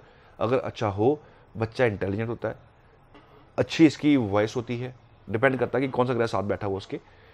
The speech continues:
अच्छी वॉइस होती है, आर्टिस्ट होते हैं। ये लोग वो काम करते हैं जो हाथ से किए जाते हैं। थर्ड हाउस आपके हाथ में है, कंधा, हाथ, नेक। So, हाथ से लिखने वाले, पेंटिंग करने वाले, आर्टिस्ट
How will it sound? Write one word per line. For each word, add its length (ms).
अच्छी 220
वॉइस 260
होती 220
है, 180
आर्टिस्ट 380
होते 160
हैं। 240
ये 200
लोग 420
वो 120
काम 200
करते 220
हैं 80
जो 60
हाथ 180
से 140
किए 120
जाते 220
हैं। 160
थर्ड 120
हाउस 120
आपके 200
हाथ 180
में 80
है, 60
कंधा, 340
हाथ, 160
नेक। 260
So, 80
हाथ 160
से 340
लिखने 240
वाले, 220
पेंटिंग 340
करने 180
वाले, 240
आर्टिस्ट 520